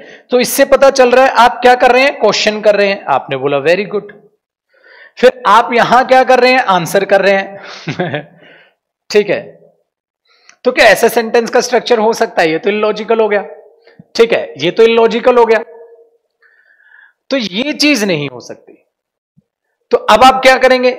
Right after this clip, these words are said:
अब आप क्या करेंगे, तो कटेंगे कहां से बच्चे? question start किया तो बाद में आपको बसंती नहीं बोलना था, आप यहीं पे रुके भाई। "What is your name?"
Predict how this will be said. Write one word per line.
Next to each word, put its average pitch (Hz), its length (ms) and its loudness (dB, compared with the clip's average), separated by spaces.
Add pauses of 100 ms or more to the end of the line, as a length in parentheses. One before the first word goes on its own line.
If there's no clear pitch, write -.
(160)
अब 226 120 4
आप 254 100 2
क्या 254 200 2
करेंगे, 247 300 0
तो - 200 -4
कटेंगे 254 440 -2
कहां 226 200 2
से 226 140 -2
बच्चे? 196 240 -4
question 202 360 -6
start 185 340 -2
किया 131 120 -4
तो 240 120 -12
बाद 180 240 2
में 196 120 -4
आपको 214 240 -4
बसंती 175 400 -6
नहीं 240 140 -8
बोलना 143 260 -6
था, - 140 -10
आप 175 240 -2
यहीं 165 200 -6
पे 214 100 -6
रुके 196 220 -8
भाई। 160 260 -6
"What 147 260 -6
is 196 160 -4
your 220 180 0
name?" 190 200 -10